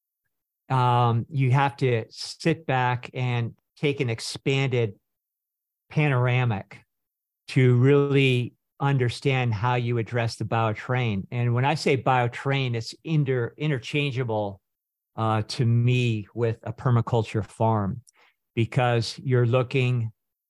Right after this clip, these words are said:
at an intelligent design as we as co-creators, you know, use, uh, you know, a portion of land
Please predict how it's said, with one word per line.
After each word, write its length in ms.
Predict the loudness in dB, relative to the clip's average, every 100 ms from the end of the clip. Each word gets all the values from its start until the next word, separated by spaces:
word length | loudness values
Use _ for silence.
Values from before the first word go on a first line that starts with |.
| _ -10
at 380 | -4 -2 -2 -4
an 180 | 0 2
intelligent 680 | 2 2 2 2 0 -2 -2
design 580 | -4 -2 0 0 -2 -4
as 320 | -6 -8 -12
we 380 | -10 -2 2 2
as 160 | 0 -6 -14
co-creators, 1080 | -2 -2 0 -2 2 2 2 2 0 -4 -12 _ _ _ -4
you 80 | 0
know, 280 | 0 0 -2
use, 640 | -2 0 2 0 -4 -14 -10
uh, 380 | -4 -2 -2 -4
you 140 | -2 0
know, 160 | 2
a 60 | 0
portion 680 | 0 -2 0 0 0 -2 -2
of 140 | -2
land 340 | -2 0 -2